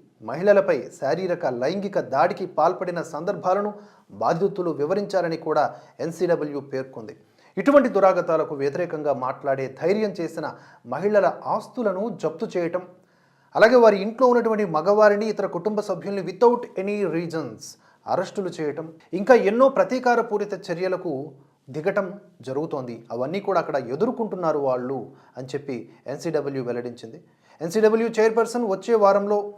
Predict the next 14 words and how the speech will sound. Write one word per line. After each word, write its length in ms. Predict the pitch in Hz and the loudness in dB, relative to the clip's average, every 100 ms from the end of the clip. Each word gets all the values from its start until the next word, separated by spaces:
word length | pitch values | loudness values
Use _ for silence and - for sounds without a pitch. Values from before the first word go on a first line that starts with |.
| - _ - | -20 _ -4
సందేశ్ 400 | 180 202 202 208 | 0 2 0 0
ఖాళీని 540 | 190 190 190 151 170 - _ _ | 0 0 -2 -6 -8 -18 _ _
స్వయంగా 360 | - 170 196 170 | -2 0 2 0
సందర్శించి 760 | 156 160 175 196 190 226 - _ _ 170 | 0 -4 -6 -8 -8 -12 -14 _ _ 0
పోలీసులు 440 | 202 220 226 233 | 0 -2 -2 -2
బాధితులతో 680 | 139 147 175 180 175 180 160 | 2 0 2 0 0 0 -2
మాట్లాడతారని, 800 | 156 147 185 175 175 160 160 180 - _ _ _ - | -2 -4 2 2 2 0 0 -6 -16 _ _ _ 2
పశ్చిమ 220 | 196 262 | 4 4
బెంగాల్లో 360 | 247 226 226 233 | 4 4 4 4
మహిళల 420 | 175 185 240 214 | 4 0 2 2
జీవితాలు, 680 | 139 175 220 220 208 214 220 | 0 -4 -4 2 4 4 -2
స్వేచ్ఛలను 580 | - 196 202 226 220 | 0 0 0 -2 0
రక్షించేలా 600 | 180 - 233 - 208 190 - | -2 -2 -8 -4 0 0 -2
చూస్తారని 680 | 180 180 - 180 170 156 | -8 -4 0 0 0 -6